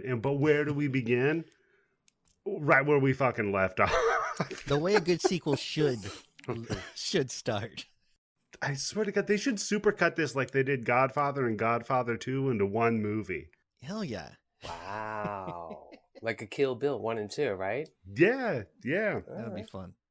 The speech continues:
Speaker 1: Because where we previously left off, Chev Chelios, having, uh,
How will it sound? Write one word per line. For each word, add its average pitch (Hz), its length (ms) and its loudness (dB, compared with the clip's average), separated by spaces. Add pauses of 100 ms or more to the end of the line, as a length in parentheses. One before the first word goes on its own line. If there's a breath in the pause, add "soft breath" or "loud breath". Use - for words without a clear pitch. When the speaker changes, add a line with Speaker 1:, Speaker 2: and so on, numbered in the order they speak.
(840 soft breath)
Speaker 1:
Because 147 340 0
where 151 220 2
we 147 120 2
previously 185 520 0
left 151 320 0
off, 139 260 0
Chev 165 220 0
Chelios, 127 640 -2
having, 113 560 -2
uh, 92 260 0